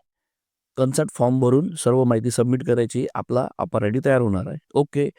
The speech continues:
आणखी मित्रांनो, आपल्याला काही प्रॉब्लेम आला असेल तर कमेंट करा. जे कमेंट आलेले आहे, त्या कमेंटवर व्हिडिओ बनवण्याचा शंभर टक्के प्रयत्न करतो. आता दुसरी महत्त्वाची गोष्ट, पुढच्या व्हिडिओमध्ये मी भरपूर,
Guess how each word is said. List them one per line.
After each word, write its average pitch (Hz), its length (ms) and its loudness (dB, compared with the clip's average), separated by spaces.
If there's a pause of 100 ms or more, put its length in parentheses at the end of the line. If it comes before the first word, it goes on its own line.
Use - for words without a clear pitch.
(540)
आणखी 156 280 2
मित्रांनो, 175 340 0
आपल्याला 160 220 -2
काही 160 120 2
प्रॉब्लेम 151 300 2
आला 147 140 2
असेल 147 260 0 (440)
तर 131 160 2 (280)
कमेंट 143 300 4
करा. 147 220 0 (680)
जे 139 140 -2 (120)
कमेंट 143 300 4
आलेले 147 240 4
आहे, 123 100 2
त्या 117 140 0
कमेंटवर 131 360 2
व्हिडिओ 123 260 2
बनवण्याचा 127 420 0
शंभर 123 280 0
टक्के 131 240 -2
प्रयत्न 113 380 -2
करतो. 92 280 -6 (760)
आता 131 180 0
दुसरी 170 260 2
महत्त्वाची 131 380 4
गोष्ट, 110 260 -2 (100)
पुढच्या 139 280 2
व्हिडिओमध्ये 143 440 2
मी 139 140 2 (140)
भरपूर, 175 400 0